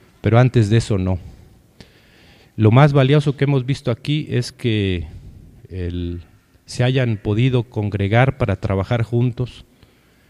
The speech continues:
eh, gentes de tan diferentes posiciones, exactamente unidos nada más por lo que plantea la otra campaña, que es el anticapitalismo y de izquierda, y que ninguno haya sentido que pierde su identidad.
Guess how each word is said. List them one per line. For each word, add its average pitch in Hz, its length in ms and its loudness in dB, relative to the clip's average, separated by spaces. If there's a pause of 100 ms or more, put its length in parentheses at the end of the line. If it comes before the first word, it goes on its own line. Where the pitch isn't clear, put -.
(300)
eh, 85 320 -6
gentes 117 480 -2
de 87 380 -2 (440)
tan 101 160 -2
diferentes 110 540 0
posiciones, 123 880 -4 (840)
exactamente 120 920 0
unidos 123 420 2
nada 123 220 0
más 120 240 -2
por 113 120 -4
lo 98 120 -6
que 95 100 -6
plantea 101 340 -2
la 113 120 0
otra 117 180 -2
campaña, 110 520 -2
que 110 160 -4
es - 140 -6
el 95 220 -4
anticapitalismo 98 960 -4
y 98 60 -2
de 95 80 -6
izquierda, 113 580 -2 (840)
y - 140 -6
que 120 120 4
ninguno 131 420 2
haya 139 160 2
sentido 127 440 0
que 98 120 -4
pierde 113 300 -2
su 104 140 -8
identidad. 92 560 -6